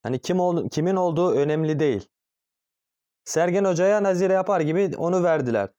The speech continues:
Ayrıca, e, şöyle de bir şey var.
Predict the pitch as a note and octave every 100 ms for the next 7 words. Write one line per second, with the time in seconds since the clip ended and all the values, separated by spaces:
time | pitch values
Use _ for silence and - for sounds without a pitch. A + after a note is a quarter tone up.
0 | _ _ - D3+ F3 F3 F#3 F#3 - B2+
1 | C3 B2+ B2+ - F#3 F3 D#3+ C#3+ - B2+
2 | B2 F3